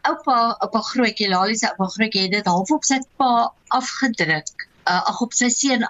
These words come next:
afgedruk dat hy ook van taal hou. Dat hy byvoorbeeld, hy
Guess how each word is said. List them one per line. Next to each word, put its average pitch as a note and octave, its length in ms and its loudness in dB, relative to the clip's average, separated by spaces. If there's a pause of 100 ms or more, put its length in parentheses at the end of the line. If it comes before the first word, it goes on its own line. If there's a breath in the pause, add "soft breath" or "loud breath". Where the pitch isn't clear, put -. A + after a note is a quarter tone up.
(100)
afgedruk D#3 520 -4 (480 loud breath)
dat F#3+ 280 0 (360)
hy G#3 320 -2
ook D4 240 0
van F3+ 280 -2 (120)
taal C#3+ 500 -2 (100)
hou. C#3+ 240 0 (300)
Dat F#3 200 -2
hy F#3+ 180 0
byvoorbeeld, G#3 540 -2
hy F#3 120 2